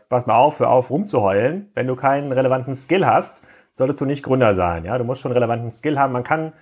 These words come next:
Gründer sein, nicht managen. Aber genau das ist es ja eigentlich, was diese Tutorials versprechen. Die versprechen doch, du, lieber Max Mustermann, du bist unzufrieden mit deinem Bürojob als Versicherungsmathematiker. Du könntest eigentlich viel kreativer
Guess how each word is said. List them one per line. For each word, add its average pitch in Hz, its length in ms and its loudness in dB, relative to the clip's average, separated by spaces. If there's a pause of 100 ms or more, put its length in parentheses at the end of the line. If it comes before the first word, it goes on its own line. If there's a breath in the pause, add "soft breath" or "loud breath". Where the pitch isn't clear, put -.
(300 soft breath)
Gründer 151 320 0
sein, 131 220 2
nicht 139 120 -8
managen. 127 380 -2
Aber 127 160 2
genau 170 360 4
das 196 140 0
ist 233 60 -6
es 277 140 -4
ja 156 100 4
eigentlich, 135 320 0
was 139 140 -2
diese 127 360 2
Tutorials 131 440 -4
versprechen. 151 420 -2
Die 95 60 -8
versprechen 170 400 -6
doch, 139 340 2 (680 soft breath)
du, 208 280 -2
lieber 135 540 4
Max 120 240 -4
Mustermann, 127 800 -2
du 135 80 -4
bist 147 160 -4
unzufrieden 160 720 -4
mit 127 140 -2
deinem 127 320 2
Bürojob 135 720 0
als 113 300 0
Versicherungsmathematiker. 107 1400 -2 (340 soft breath)
Du 123 100 -8
könntest 165 260 -2
eigentlich 139 320 0
viel 214 280 -6
kreativer 160 1120 0